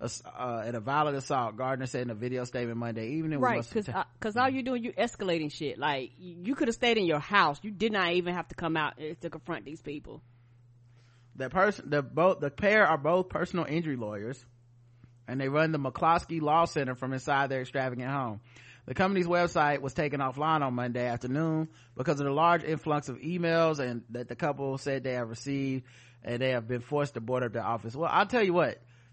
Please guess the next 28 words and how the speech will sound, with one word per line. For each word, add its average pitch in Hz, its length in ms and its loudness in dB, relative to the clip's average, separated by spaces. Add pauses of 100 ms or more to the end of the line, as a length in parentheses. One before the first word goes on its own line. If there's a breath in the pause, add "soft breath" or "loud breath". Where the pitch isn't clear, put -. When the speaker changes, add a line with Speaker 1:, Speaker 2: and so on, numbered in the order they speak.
(100)
Speaker 1:
they're 170 280 6
already 185 460 8
paranoid, 202 680 2
so 147 240 0
any 196 260 0
little 175 240 4
thing 147 500 0
has 135 180 -6
da-, 147 240 0 (220)
got 180 300 4
to 151 60 -4
be 135 100 0
making 131 300 -2
them 139 100 -2
feel 123 240 -2
like, 110 420 -4 (400 soft breath)
you 127 120 -2
know, 98 360 -2 (140)
"Let's, 127 240 -6
we 107 320 -4
gotta 143 180 2
board 165 300 6
up 185 120 8
the 180 100 2
house. 185 400 6
They 190 260 0
Speaker 2:
Mm-hmm. 170 100 2
Speaker 1:
coming." 160 420 4